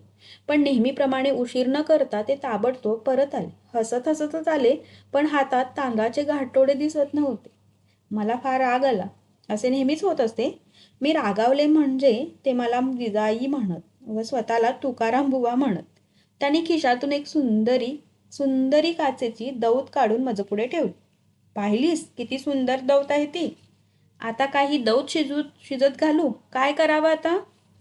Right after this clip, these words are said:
टिळकांनी दौत उचलून सरळ माडीचा रस्ता धरला व वरच्या खिडकीतून सरळ रस्त्यात ती दौत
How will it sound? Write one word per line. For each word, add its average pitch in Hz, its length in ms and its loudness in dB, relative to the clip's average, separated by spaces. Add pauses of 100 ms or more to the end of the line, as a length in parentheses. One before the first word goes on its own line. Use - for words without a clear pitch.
(260)
टिळकांनी 226 460 -4
दौत 214 300 -2
उचलून 226 340 -4
सरळ 226 280 -2
माडीचा 233 500 -2
रस्ता 240 280 -6
धरला 233 400 0
व 254 160 -4
वरच्या 233 340 -2
खिडकीतून 247 520 -6
सरळ 254 300 0
रस्त्यात 240 440 -4
ती 262 60 -8
दौत 214 260 -2